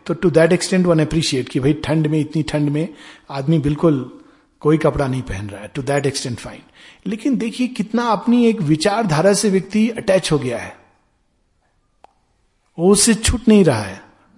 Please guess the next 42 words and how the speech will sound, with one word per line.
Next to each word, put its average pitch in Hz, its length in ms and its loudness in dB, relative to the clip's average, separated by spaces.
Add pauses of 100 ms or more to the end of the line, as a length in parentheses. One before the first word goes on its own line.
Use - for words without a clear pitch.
(440)
डिटेक्ट 214 360 2
भी 240 80 4
नहीं 214 140 6
कर 180 160 6
पा 135 140 0
रहा 110 140 -8
है, - 220 -16
उसी 208 240 4
में 247 200 6
गर्व 202 180 8
हो 165 140 6
रहा 151 140 4
है 135 120 -2
कि 139 140 -8
मैं 156 160 0
देखो 147 540 -4 (880)
नंगा 160 320 4
चला 151 260 2
आ 139 120 2
रहा 135 120 0
हूं 127 600 -6 (260)
इस - 320 -2
रास्ते - 380 0
पर। - 300 -8 (1500)
This 240 180 4
is 285 100 6
also 254 320 8
attachment 214 560 6 (160)
and 208 220 6
one 254 140 8
is 233 80 8
not 247 180 8
able 233 180 2
to 226 140 2
see, 220 140 0
क्योंकि 208 220 4
अनकॉन्शियसनेस 214 640 4
का 208 100 -2
पर्दा 190 280 0
पड़ा 170 200 -2
हुआ 139 200 -6
है। 135 140 -18